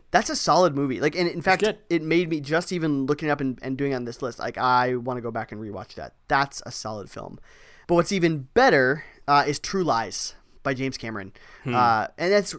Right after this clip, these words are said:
Speaker 1: written by James Cameron. Wasn't, and there's, who wrote that? Isn't that Quentin Tarantino who wrote True Lies?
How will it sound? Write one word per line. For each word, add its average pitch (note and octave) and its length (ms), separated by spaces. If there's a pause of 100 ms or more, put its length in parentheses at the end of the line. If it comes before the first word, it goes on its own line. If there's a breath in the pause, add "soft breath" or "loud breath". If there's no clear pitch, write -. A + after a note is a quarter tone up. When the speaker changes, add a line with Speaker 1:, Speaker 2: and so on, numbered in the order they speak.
Speaker 1:
written F#3+ 280
by C4+ 100
James A#3 180
Cameron. G#3+ 280
Wasn't, B3+ 440 (420)
and D#3 120
there's, E3+ 220
who C4 180
wrote E3+ 260
that? G2 160
Isn't G3 220
that E4 240
Quentin A3 320
Tarantino F#3 340
who G#3+ 100
wrote G#3+ 200
True A3+ 140
Lies? - 360